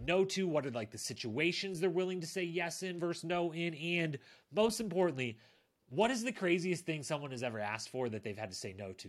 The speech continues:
Like, has my guy Nelly T, like, straight up asked for, like, a, a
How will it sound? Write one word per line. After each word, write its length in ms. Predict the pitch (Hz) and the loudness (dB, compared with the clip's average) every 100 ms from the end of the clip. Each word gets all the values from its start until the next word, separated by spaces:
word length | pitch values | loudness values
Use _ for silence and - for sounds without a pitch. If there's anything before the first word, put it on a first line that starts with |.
| 80 | -6
Like, 340 | 107 107 - - _ _ _ _ - | -4 -4 -6 -18 _ _ _ _ -10
has 160 | 131 | 0
my 160 | 170 208 | 4 6
guy 160 | 233 | 6
Nelly 340 | 220 185 185 175 | 6 6 6 4
T, 340 | - 170 170 | 2 0 2
like, 220 | 160 127 | 4 2
straight 300 | - - 139 | 2 2 2
up 100 | 135 | 2
asked 260 | 120 120 - | 2 2 2
for, 80 | 120 | 0
like, 160 | 110 | 0
a, 40 | - | 0
a 340 | 80 - 98 | -10 -14 -14